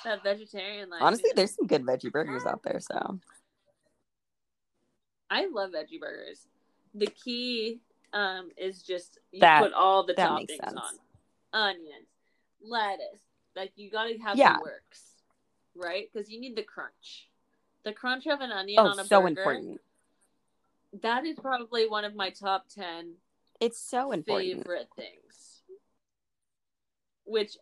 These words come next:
Speaker 1: I'm, now as I'm saying it out loud, is kinda sad, and I'm not sure that it's true,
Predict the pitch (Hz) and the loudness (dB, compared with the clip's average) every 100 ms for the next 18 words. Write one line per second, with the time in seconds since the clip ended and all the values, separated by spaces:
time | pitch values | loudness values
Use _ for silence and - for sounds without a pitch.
0 | - 202 202 202 - - 208 220 226 226 | -4 0 0 -2 -10 -14 -6 -4 -2 -4
1 | 220 196 196 202 214 196 185 190 170 - | -4 -8 -10 -14 -14 -12 -12 -10 -10 -8
2 | 180 175 165 - _ _ _ _ _ _ | -6 -6 -8 -12 _ _ _ _ _ _
3 | _ _ _ _ _ - 240 - 320 320 | _ _ _ _ _ -8 -8 -8 -8 -8
4 | 320 - 190 175 185 190 202 214 190 - | -10 -8 -4 -4 -6 -10 -8 -6 -8 -10
5 | 185 175 156 - - - 190 165 | -14 -14 -16 -18 -20 -10 -8 -8